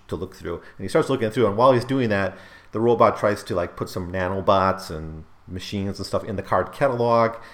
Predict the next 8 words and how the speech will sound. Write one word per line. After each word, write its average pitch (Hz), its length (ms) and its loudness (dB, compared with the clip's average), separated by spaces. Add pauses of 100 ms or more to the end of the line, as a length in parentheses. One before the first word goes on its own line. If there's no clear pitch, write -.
He's 98 120 -12
trying 95 220 -4
to 82 40 -10
do 85 120 -12
some 82 180 -14
spyware 92 880 -2
into 90 280 -8
the 82 340 -4